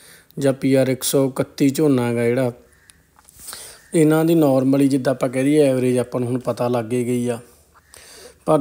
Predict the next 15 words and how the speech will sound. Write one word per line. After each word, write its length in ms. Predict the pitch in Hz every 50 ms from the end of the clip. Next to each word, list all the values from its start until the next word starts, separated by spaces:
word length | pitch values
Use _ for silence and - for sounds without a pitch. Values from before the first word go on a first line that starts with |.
| 135 135
ਜੋ 240 | 151 160 160 160 156
ਬਾਸਮਤੀ 600 | 135 135 135 135 143 139 131 151 156 156 151 165
ਝੋਨਾ 400 | 156 175 208 170 160 147 147 151 165
ਇਹਦੀਆਂ 680 | 180 156 147 139 156 170 180 180 175 170 170 170 165 170 - - - - - _ _ _ _ _ _ _ _ _ _ _ _ _ _ _ _ - - - _ _ _ _ _ _ _ _
ਖੂਬੀਆਂ 520 | - - 165 151 135 127 151 156 160 165 165
ਨੇ 100 | 160 156
ਦੋ 180 | 139 147 147
ਤਿੰਨ, 200 | 143 143 151 147
ਇੱਕ 180 | 151 147 - 156
ਤਾਂ 160 | 131 156 147 151
ਇਹਦਾ 240 | 151 147 160 165 156
ਤੁਸੀਂ 340 | 151 - - - 160 151 151
ਯੀਲਡ 420 | 147 135 131 135 127 131 131 127
ਆ 80 | 143 139
ਜਿਹੜਾ 300 | 135 135 135 147 147 143